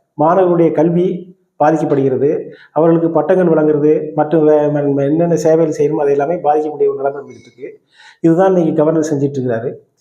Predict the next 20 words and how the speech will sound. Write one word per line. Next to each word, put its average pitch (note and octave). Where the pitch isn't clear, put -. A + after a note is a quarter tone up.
அப்ப F#3+
இந்த F#3
மசோதாக்களுக்கெல்லாம் G3+
ஒப்புதல் F3+
கொடுக்கணும், E3+
கவர்னர் F3+
வந்து F3
உடனடியாக E3+
முடிவெடுக்கணும் E3
அப்படிங்கிறத D3+
வலியுறுத்தி D#3
உச்சநீதிமன்றத்துல E3
தமிழ்நாடு E3
அரசு C#3
வழக்கு D3+
போட்டு, C#3
அந்த D3+
வழக்கு F3
விசாரணைக்கு E3
வந்து C3+